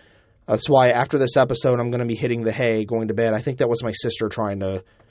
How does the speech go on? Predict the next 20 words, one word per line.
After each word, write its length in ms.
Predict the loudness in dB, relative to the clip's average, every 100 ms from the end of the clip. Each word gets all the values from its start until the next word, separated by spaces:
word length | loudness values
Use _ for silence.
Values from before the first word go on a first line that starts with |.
| _ _
reach 320 | -4 -2 -2 -2
me, 160 | -2
but 160 | 0 2
I'll, 140 | 2 2
I'll 140 | 2
talk 300 | 4 2 2
to 80 | 0
her 100 | 0
in 80 | 0
a 60 |
minute. 260 | -2 -2 -4
I 100 | -4
don't 120 | -2
know 100 | 0
what 200 | 0 -2
it 80 | -2
is 140 | -2
she 120 | -2 -6
need, 260 | -6 -4
what, 180 | -6